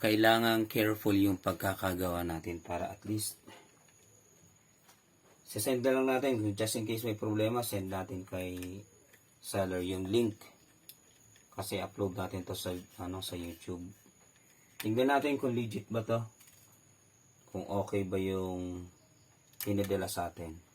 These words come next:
Although, madaming beses na talaga ako totally bumili sa shop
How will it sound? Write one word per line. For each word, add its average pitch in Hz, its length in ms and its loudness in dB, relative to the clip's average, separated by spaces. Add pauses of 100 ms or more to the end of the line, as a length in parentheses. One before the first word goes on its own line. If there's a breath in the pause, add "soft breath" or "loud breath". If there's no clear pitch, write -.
(1500)
Although, 120 640 4
madaming 127 480 2
beses 123 340 -2
na 117 60 -2
talaga 113 380 0
ako 107 160 -4
totally 101 440 -2
bumili 95 460 -4
sa 90 400 -8
shop - 220 -6